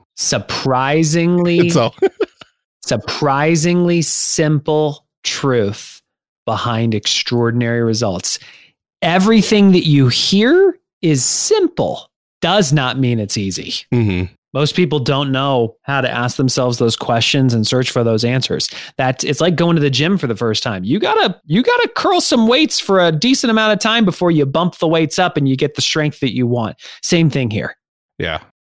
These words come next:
Speaker 2: absolutely. I, I love that. I love that. And so there's obviously a lot more that we can be able to get into. We're just kinda scratching the surface of all these things. But I wanna end with this. So what is one thing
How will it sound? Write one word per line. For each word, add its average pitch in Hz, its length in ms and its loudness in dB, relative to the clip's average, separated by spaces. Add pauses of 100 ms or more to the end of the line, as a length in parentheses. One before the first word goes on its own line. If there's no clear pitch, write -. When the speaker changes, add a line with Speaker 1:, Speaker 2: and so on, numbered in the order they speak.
(120)
Speaker 2:
absolutely. 85 560 -8
I, 107 140 -2 (140)
I 120 60 -2
love 117 240 0
that. 80 240 -4 (240)
I 104 80 0
love 110 220 2
that. 92 140 0
And 113 100 -2
so 135 320 2 (240)
there's 131 120 0
obviously 175 380 0
a 107 100 0
lot 123 360 0
more 113 260 -2
that 101 140 -6
we 104 100 -4
can 95 120 -6
be 95 80 -2
able 98 160 0
to 98 60 -4
get 98 200 -2
into. 95 280 -4
We're 110 120 -2
just 113 120 -4
kinda 95 160 -2
scratching 104 520 -2
the 92 80 -4
surface 95 720 -4 (200)
of 90 600 -4 (160)
all 104 180 0
these 98 220 -2
things. 90 500 -2 (240)
But 110 320 0 (320)
I 120 40 -2
wanna 151 260 2
end 117 180 0
with 98 140 -2
this. 101 160 -4
So 113 80 -2
what 135 240 -2
is 143 180 -2
one 113 300 0
thing 92 500 -2